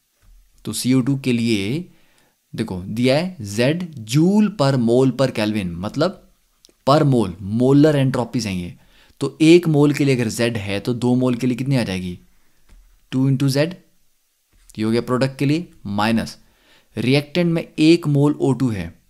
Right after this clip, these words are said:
तो एक मोल ओ टू के लिए Y प्लस दो मोल कार्बन मोनोऑक्साइड, तो कार्बन मोनोऑक्साइड के लिए मोलर वैल्यू है X, तो एक मोल के लिए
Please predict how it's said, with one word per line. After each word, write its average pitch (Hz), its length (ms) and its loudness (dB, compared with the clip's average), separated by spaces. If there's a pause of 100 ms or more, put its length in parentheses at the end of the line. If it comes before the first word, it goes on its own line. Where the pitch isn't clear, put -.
(320)
तो - 180 -12
एक 139 200 -2
मोल 135 180 0
ओ 127 60 0
टू 120 140 -4
के 120 80 -4
लिए 123 180 -2
Y 98 320 -4 (1120)
प्लस 131 280 2 (280)
दो 131 320 2
मोल 131 280 0
कार्बन 107 380 0
मोनोऑक्साइड, 123 680 0 (600)
तो 127 320 -4 (220)
कार्बन 107 300 2
मोनोऑक्साइड 117 540 0
के 120 80 -4
लिए 123 100 0
मोलर 117 380 2
वैल्यू 113 260 0
है 170 120 -2 (340)
X, - 320 -4 (440)
तो - 240 -8
एक 165 280 4
मोल 135 300 2
के 135 160 -4
लिए 120 220 -2